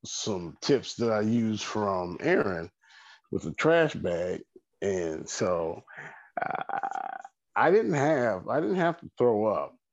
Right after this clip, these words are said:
I had, I had, uh, what do you call that? Indigestion. So I was burping a lot. I, and I had, uh,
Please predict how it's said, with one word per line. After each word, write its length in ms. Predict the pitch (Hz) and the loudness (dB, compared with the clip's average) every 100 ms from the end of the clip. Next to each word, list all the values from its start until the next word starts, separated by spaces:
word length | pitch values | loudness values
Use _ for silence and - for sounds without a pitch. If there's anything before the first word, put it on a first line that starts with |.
| _ | _
I 100 | 107 107 | -2 -2
had, 500 | 113 117 107 87 - - - _ - | 0 0 0 -2 -8 -18 -20 _ -2
I 140 | 123 | 0
had, 440 | 127 123 110 101 92 | 2 2 0 0 -2
uh, 280 | 95 82 78 | -2 -2 -2
what 140 | 90 | -2
do 40 | 95 | -2
you 60 | 80 | -4
call 300 | 98 87 85 | -2 -2 0
that? 160 | 82 80 | -2 2
Indigestion. 840 | 143 165 131 131 107 - 98 139 _ _ | 2 4 4 4 2 -2 -8 -8 _ _
So 600 | - - 98 82 76 - - | -12 -4 -2 -2 -10 -10 -8
I 40 | |
was 200 | 90 92 - | -6 -8 2
burping 320 | 139 151 95 | 2 4 0
a 40 | 78 | -6
lot. 340 | 80 - - - _ _ _ _ _ - | -8 -8 -10 -14 _ _ _ _ _ -4
I, 200 | - 117 | 0 2
and 180 | 117 117 | 2 2
I 140 | 113 | 2
had, 500 | 110 120 117 117 117 | 2 2 2 2 0
uh, 600 | 82 113 110 104 98 85 | 0 2 2 2 0 -2